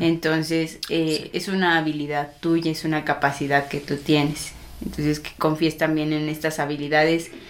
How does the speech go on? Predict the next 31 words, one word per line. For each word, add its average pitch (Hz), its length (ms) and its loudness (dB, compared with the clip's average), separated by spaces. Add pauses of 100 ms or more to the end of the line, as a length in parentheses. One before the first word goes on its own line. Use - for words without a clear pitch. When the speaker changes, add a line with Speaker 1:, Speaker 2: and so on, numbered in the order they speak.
(380)
Speaker 1:
que 160 200 2
ya 170 260 4
tienes 180 640 0 (240)
y 175 100 -2
las 165 220 2
que - 100 -4
aún 165 300 2
no 180 120 2
haces 170 320 -2
consciente, 165 640 0
porque 156 320 -4
son 160 220 0
los 165 140 2
que, 139 380 0 (760)
pues, 196 160 2
las 185 140 2
que 214 100 -6
ya 202 160 4
te 220 80 0
han 226 100 2
acercado 180 600 0
a 170 60 0
donde 147 260 -4
estás 190 540 0 (360)
y 160 160 2
las 160 220 2
que 170 140 -4
te 165 180 0
van 202 260 2
a 214 40 6
ayudar 185 680 -2